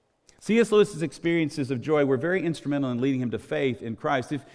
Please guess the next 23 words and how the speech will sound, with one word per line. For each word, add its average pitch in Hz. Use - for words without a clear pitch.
if 170
he 226
could 220
experience 208
true 214
joy, 175
he 156
reasoned, 147
a 160
joy 220
that 208
was 170
both 208
satisfying 226
in 160
some 160
way, 160
but 170
also 196
was 180
incomplete 202
and 175
unsatisfying, 151